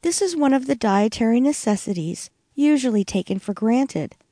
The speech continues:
but as much as you keep working on other diet-controlled factors, you need to remember that the results of lacking of a sustaining flow of alkalizing diet can cost you a big deal,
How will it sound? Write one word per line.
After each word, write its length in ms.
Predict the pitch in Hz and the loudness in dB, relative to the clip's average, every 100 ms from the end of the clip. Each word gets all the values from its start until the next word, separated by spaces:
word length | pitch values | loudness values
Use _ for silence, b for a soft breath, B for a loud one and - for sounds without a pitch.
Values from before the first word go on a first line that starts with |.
| _ - | _ 0
but 100 | 269 | 2
as 160 | 233 | 2
much 260 | 240 247 - | 2 2 2
as 160 | 311 | 0
you 80 | 285 | 0
keep 320 | 277 - 240 | -2 -4 -6
working 380 | 214 220 220 220 | -2 -2 -2 0
on 160 | 208 202 | 0 0
other 280 | 214 240 320 | 0 0 0
diet-controlled 840 | 226 202 170 151 - 202 196 180 | 0 0 0 -4 -8 -6 -4 -4
factors, 680 | - 180 170 - 185 220 - _ _ - | -4 -6 -6 -6 -8 -8 -10 _ _ -2
you 140 | 262 | 2
need 260 | 240 202 214 | 4 4 2
to 140 | - | 2
remember 560 | 285 285 214 185 185 220 _ _ | 2 4 4 2 -2 -6 _ _
that 100 | 254 | -2
the 120 | 254 | 0
results 560 | 240 254 226 285 302 - | 2 2 2 2 0 -2
of 120 | 185 | -4
lacking 540 | 202 214 240 - 240 | 0 2 0 0 -2
of 80 | 214 | 0
a 60 | 190 | -2
sustaining 680 | - 196 - 240 226 220 208 | -4 -8 -4 0 2 2 -2
flow 560 | - 208 226 202 180 - | -6 -4 0 0 -2 -4
of 100 | 190 - | -6 -4
alkalizing 760 | 196 - 196 185 175 180 160 | -4 -2 -2 0 -2 -4 -4
diet 460 | 196 247 220 170 - _ _ - | -2 0 0 -2 -6 _ _ -6
can 160 | 311 | -4
cost 440 | - 330 349 - 220 | -2 0 0 0 2
you 100 | 214 | 2
a 60 | |
big 320 | 202 254 226 - | 2 0 0 -2
deal, 420 | 294 277 151 | 0 2 0